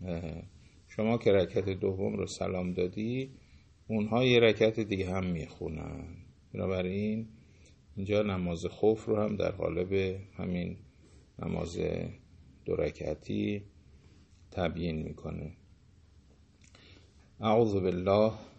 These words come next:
من الشیطان الرجیم. و اذا کنت فیهم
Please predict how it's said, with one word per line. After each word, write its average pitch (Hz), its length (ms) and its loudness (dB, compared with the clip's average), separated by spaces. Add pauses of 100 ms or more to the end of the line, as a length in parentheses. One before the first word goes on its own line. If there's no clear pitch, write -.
(100)
من 98 120 -2
الشیطان 95 680 2
الرجیم. 95 880 -2 (680)
و 104 40 2
اذا 110 360 8
کنت 107 600 4
فیهم 117 960 0